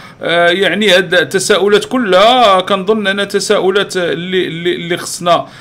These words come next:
آه، يكون عليها جواب. ما عرفتش شنو هو ال-، شنو هو ال-، شنو هو الهدف من هادشي كلشي. المهم هادي غير، آه، بين،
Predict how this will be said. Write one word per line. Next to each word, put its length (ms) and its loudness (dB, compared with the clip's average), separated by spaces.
آه، 140 2
يكون 320 0
عليها 320 4
جواب. 460 2
ما 80 2
عرفتش 340 2
شنو 120 2
هو 160 4
ال-، 320 2
شنو 160 -2
هو 200 2
ال-، 180 -4
شنو 180 -6
هو 100 0
الهدف 380 0
من 100 0
هادشي 260 -4
كلشي. 380 -6
المهم 240 6
هادي 560 4
غير، 400 4
آه، 600 4
بين، 360 4